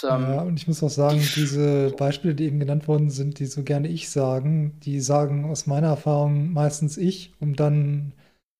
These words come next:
Speaker 1: äh, quasi einzuleiten in das, was wir jetzt alle machen müssen, damit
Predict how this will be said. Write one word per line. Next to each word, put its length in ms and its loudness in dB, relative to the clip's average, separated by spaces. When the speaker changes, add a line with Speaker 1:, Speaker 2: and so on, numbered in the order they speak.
Speaker 1:
äh, 560 2
quasi 420 0
einzuleiten 1080 0
in 160 2
das, 420 -2
was 240 -2
wir 180 4
jetzt 180 2
alle 180 -4
machen 260 -2
müssen, 340 0
damit 360 -4